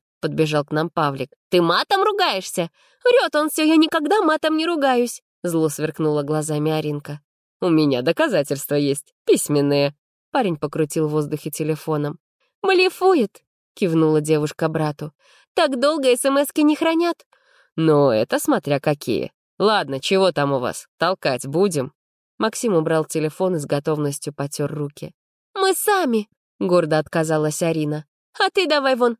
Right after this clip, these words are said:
задом, здесь, наверное, и другие дороги есть". "Я как-то не хочу задом". "А может, вы нас, дяденька, на тросе вытянете?" робко попросил Павлик.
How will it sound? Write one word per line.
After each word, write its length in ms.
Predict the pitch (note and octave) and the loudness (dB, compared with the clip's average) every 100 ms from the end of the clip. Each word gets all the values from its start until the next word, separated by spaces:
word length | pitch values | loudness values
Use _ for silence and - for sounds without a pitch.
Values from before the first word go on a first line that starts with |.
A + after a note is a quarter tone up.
| - | -2
задом, 520 | F#4 E4+ G3 G3+ G#3 | 2 2 2 -2 -2
здесь, 280 | D4 B3+ C#4+ | -4 0 0
наверное, 480 | C#4+ C#4 C4+ C4 C4+ | 2 2 2 2 0
и 20 | |
другие 380 | C4+ D#4 B3+ A#3 | 0 0 0 0
дороги 360 | A#3 A#3 A3+ B3+ | 2 4 4 2
есть". 420 | B3 A3+ A3 - _ _ _ _ _ | 2 2 0 -14 _ _ _ _ _
"Я 240 | D3 C#3+ B2+ | 0 2 2
как-то 360 | C#3 B2+ - | -2 -2 0
не 100 | D#3 | 0
хочу 420 | F3 C#4 - B2 - - | 2 -2 -2 -6 -8 -8
задом". 600 | D3+ C#3 G2 F#2+ A#2+ - _ _ _ _ | -2 0 0 -2 -6 -6 _ _ _ _
"А 120 | G3+ G3+ | -4 0
может, 380 | A3 A3+ G#3+ | 2 2 0
вы 220 | G#3 A3+ G#3+ | 0 2 2
нас, 260 | G#3 G3 | 2 0
дяденька, 520 | F#3+ A#3 A3+ G#3 G3+ G#3+ | -2 0 0 0 0 2
на 160 | G#3+ | 0
тросе 440 | G#3+ B3 C#4+ - F#3+ | 2 0 0 -2 0
вытянете?" 760 | F#3 D#3+ - D#3 D3+ - D3+ _ _ - | 2 2 0 -2 -2 -6 -8 _ _ 0
робко 340 | F3+ D3 D3+ | 0 0 -4
попросил 500 | D3+ D#3 E3 - D#3+ | -4 -2 -4 -2 -4
Павлик. 540 | - D#3+ D3+ D3+ - | -2 -2 -2 -6 -8